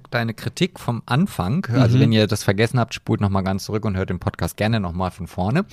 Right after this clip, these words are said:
Speaker 1: ähm, zu Herzen genommen und dachte, jetzt schmeiß ich doch noch mal ein solides Thema hier rein,
Speaker 2: Mhm.
Speaker 1: passend zu dem, was du gerade jetzt erzählt hast, ähm, und zwar in Großbritannien sind durch die Corona-Pandemie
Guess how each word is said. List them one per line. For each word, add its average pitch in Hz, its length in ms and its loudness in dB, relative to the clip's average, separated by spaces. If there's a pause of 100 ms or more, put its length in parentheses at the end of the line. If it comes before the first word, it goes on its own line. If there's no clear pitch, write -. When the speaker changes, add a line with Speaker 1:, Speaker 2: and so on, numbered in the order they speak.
(260)
Speaker 1:
ähm, 151 600 4
zu 120 120 0
Herzen 123 340 4
genommen 160 180 4
und 131 80 4
dachte, 110 180 0
jetzt - 180 -2
schmeiß 95 460 -2
ich - 160 -6
doch - 220 -10
noch - 180 -10
mal 110 180 -8
ein 110 120 -4
solides 101 480 -8
Thema 117 300 -6
hier 92 200 -4
rein, 143 480 -2
Speaker 2:
Mhm. 120 400 4
Speaker 1:
passend 147 340 0
zu - 140 -2
dem, 123 300 2
was 113 160 0
du 113 80 -6
gerade 107 320 2
jetzt 101 160 0
erzählt 165 360 -2
hast, 202 300 0
ähm, 147 300 0 (420)
und 113 140 0
zwar 123 420 2
in 120 300 -4
Großbritannien 135 1040 0 (360)
sind 139 500 0
durch 175 240 2
die 143 140 -6
Corona-Pandemie 117 1500 2